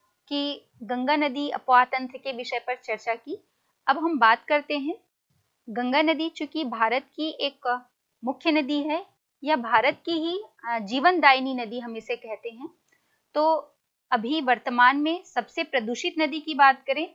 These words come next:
तो गंगा नदी ही सर्वाधिक प्रदूषित हो गई है। और इस समस्या पर विचार करते हुए, अ, शासन के द्वारा नमामि गंगे परियोजना,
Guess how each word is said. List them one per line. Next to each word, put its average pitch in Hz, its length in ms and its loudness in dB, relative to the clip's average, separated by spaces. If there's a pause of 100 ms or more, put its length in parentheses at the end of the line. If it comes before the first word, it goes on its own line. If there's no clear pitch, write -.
तो 330 80 -2
गंगा 233 360 -2
नदी 277 260 -2
ही 302 160 -8
सर्वाधिक 233 600 -4
प्रदूषित 254 480 -6
हो 214 60 -10
गई 196 240 -14
है। 185 100 -20 (600)
और 277 160 6 (120)
इस 330 180 -8
समस्या 330 400 2
पर 320 180 2
विचार 247 400 2
करते 247 340 -6
हुए, 247 360 -8 (460)
अ, 226 180 -2
शासन 277 460 4
के 320 160 0
द्वारा 240 380 4 (440)
नमामि 247 500 6
गंगे 285 260 0
परियोजना, 247 680 -2